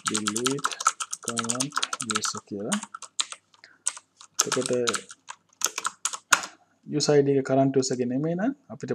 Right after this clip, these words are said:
පුළුවන් ඩිලීට් ප්‍රොසෙස් එක පටන් ගන්න. එතකොට අපි දාමු මෙතන කමෙන්ට් එකක් deleting user කියලා. එතකොට ක්වෙරි එක ලියාගමු අපි. එතකොට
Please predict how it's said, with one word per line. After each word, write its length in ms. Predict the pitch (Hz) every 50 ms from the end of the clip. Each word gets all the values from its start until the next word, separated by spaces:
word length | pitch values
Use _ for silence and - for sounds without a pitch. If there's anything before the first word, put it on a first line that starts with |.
| -
පුළුවන් 320 | - 107 101 101 107 170 220 - - _ _ _ _ -
ඩිලීට් 280 | 123 120 113 117 113 117 -
ප්‍රොසෙස් 260 | 117 107 120 113 - - 113
එක 80 | - 120 214 269 - -
පටන් 260 | 123 104 - 104 95 95
ගන්න. 140 | 92 - - - _ _ _ _ - - _ _ _ _ _ _ _ _ -
එතකොට 420 | - - - - - 117 113 - 113 110 110 110 110 - - - - - - - - - - _ - - - _ - - - - - - - - - -
අපි 140 | - - 117 110 110
දාමු 300 | 110 107 104 104 120 196 254 262 - - - - -
මෙතන 200 | - - 233 117 - -
කමෙන්ට් 300 | 214 - 208 - - - -
එකක් 220 | - - - - - _ _ - - 120
deleting 760 | 113 110 107 110 113 113 110 110 107 - - - 110 107 107 104 104 110 - - - - - - - 104 104
user 300 | 113 - - - 165 208 226 - - _
කියලා. 260 | - - 113 165 - - - _ _ _ - - - - - - - - - - - - - _ _ _ - - - - - - -
එතකොට 360 | 147 151 143 143 139 - - - - - - - - -
ක්වෙරි 240 | 160 156 156 156 151
එක 60 | 147 147 135
ලියාගමු 400 | 135 127 127 120 123 117 117 113 110
අපි. 180 | 117 - 135 214 - - - - - - - - - - - - - - - - - - - - - - - - - _ _ - -
එතකොට 260 | - - 135 143 143